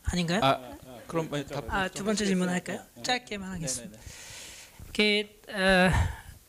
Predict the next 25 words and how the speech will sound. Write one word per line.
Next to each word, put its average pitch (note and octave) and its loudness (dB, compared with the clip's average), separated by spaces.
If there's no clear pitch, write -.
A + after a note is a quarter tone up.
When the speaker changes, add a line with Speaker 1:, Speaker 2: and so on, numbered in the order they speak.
Speaker 1:
우리, A3 0
우리 A3 6
인간, A#3 10
기독교가 A#3+ 10
그려내는 G3 8
인간의 F3 6
모습이 D#3+ 4
굉장히 F3 0
나약하고, D3+ 4
아, C#3 0
어, D#3 0
뭐 C#3+ -6
지금 D3 -6
우리 D3 -6
자유에 F#3 4
대해서 D#3 2
말씀하셨지만 D#3 -2
이제 D#3+ 0
좀 D3+ -4
이제 C#3+ -2
왜곡된, D#3 6
만족스럽지 G3 0
않는 F3+ 0
모습이다라고 D#3 2
무신론 E3 -2